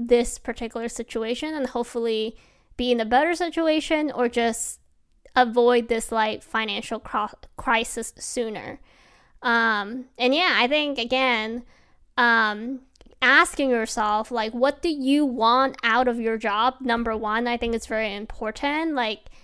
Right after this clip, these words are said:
asking yourself, is number one, like, the company that you're in, even the place that you wanna progress, firstly, right? Because if it's not the place that you need to, like,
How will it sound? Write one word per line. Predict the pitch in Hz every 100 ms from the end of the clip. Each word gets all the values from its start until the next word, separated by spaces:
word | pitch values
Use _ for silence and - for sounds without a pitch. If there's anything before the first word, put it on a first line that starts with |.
| - -
asking | 247 254 285 277
yourself, | 254 247 240
is | - 240 262
number | 247 247 240
one, | 226 240 240
like, | 226 226
the | 226
company | - 262 269 285 269 254
that | 233
you're | 233 226
in, | - 233 226 226 240 - _ _ -
even | 277 302 311 277 240
the | 240
place | - 269 269 -
that | 226
you | 247 240
wanna | 233 214
progress, | - 226 220 214 165 254 -
firstly, | - - 247 240 - - - - - _ _
right? | - 226 233
Because | 254 269 240 233
if | 170 240
it's | 240 233
not | 233 233 214 262 392 -
the | 320
place | - 262 254 269 311
that | - 247
you | 247 247
need | 247 240
to, | 262 233 220
like, | 202 208